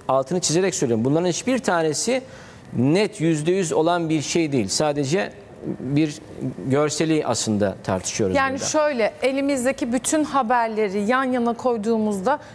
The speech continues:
Speaker 2: benim okumamla bir gazeteci olarak bir güvenlik uzmanının okuması farklı. Dolayısıyla burada yaptığımız tek şey aslında şu anda bu. Çünkü açık kaynakta olmayan hiçbir bilgi zaten şu anda ek-, ekranınızda olmayacak.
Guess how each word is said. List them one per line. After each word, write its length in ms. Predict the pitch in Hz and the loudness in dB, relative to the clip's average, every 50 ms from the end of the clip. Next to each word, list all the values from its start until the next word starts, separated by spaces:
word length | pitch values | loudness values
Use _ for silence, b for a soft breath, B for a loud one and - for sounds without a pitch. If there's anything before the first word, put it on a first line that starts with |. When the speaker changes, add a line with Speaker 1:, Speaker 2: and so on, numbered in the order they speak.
| B B - | B B 0
Speaker 2:
benim 260 | 214 262 254 269 254 | 0 2 2 2 2
okumamla 560 | 220 202 - - 214 196 185 185 185 185 190 | 2 0 0 0 0 2 2 2 0 0 0
bir 80 | 220 214 | 0 0
gazeteci 520 | 196 233 226 214 220 220 - 240 196 190 | 2 0 0 0 0 0 0 -2 0 0
olarak 300 | 196 190 214 262 285 - | 0 2 2 2 0 0
bir 60 | 240 | -2
güvenlik 480 | 233 208 208 220 247 240 240 233 233 - | -2 0 2 2 2 2 0 -2 -4 -4
uzmanının 340 | 226 190 196 196 180 180 180 | -4 -4 -2 -2 -2 0 -2
okuması 400 | - - - 233 214 220 - - | -2 -2 0 0 0 -2 -2 -4
farklı. 500 | - - 311 269 - - - 180 160 156 B B B B B B | -2 0 0 0 0 -2 -6 -4 -4 -4 B B B B B B
Dolayısıyla 340 | - 269 262 254 - 240 220 | 0 2 2 2 0 -2 0
burada 200 | 254 254 220 233 | 0 2 2 4
yaptığımız 500 | 240 226 220 226 - - 247 233 233 233 - - | 4 4 2 0 -2 -4 -4 -4 -4 -4 -4 -4
tek 180 | 311 311 - | -4 -2 -2
şey 180 | - - 302 269 | 0 0 2 2
aslında 340 | 214 220 - - 247 226 226 | 2 0 0 -2 -2 -2 -2
şu 160 | - - 247 | 0 0 0
anda 360 | 208 208 220 233 320 269 220 | 0 0 0 0 0 0 0
bu. 120 | 269 339 330 B B B B B B - | 0 0 -2 B B B B B B -2
Çünkü 280 | - 330 277 226 - - | 0 0 2 2 0 -2
açık 260 | 247 - - 330 - | -2 -2 -2 -2 0
kaynakta 420 | - 247 214 196 190 185 - - 214 | 0 -2 -2 -2 -4 -6 -4 -2 0
olmayan 380 | 226 240 214 202 202 220 254 | 0 0 0 0 0 -2 -2
hiçbir 400 | 240 240 220 - - 285 262 214 | -2 -4 -4 -2 0 0 0 2
bilgi 260 | 196 190 180 175 247 | 2 0 0 0 0
zaten 340 | 220 233 214 196 - - 180 | 2 2 2 0 -2 -6 -6
şu 180 | 180 - - 208 | -4 -2 0 0
anda 300 | 180 175 170 175 170 - - | 0 2 0 0 0 0 -2
ek-, 260 | 202 190 - - 196 | -4 -4 -2 -2 -4
ekranınızda 600 | 190 - - 185 175 170 170 160 - - 165 - - | -4 -4 -4 -4 -4 -4 -4 -4 -2 -4 -4 -2 0
olmayacak. 500 | 240 277 285 254 233 220 190 240 262 277 | 0 2 2 2 0 0 0 0 0 0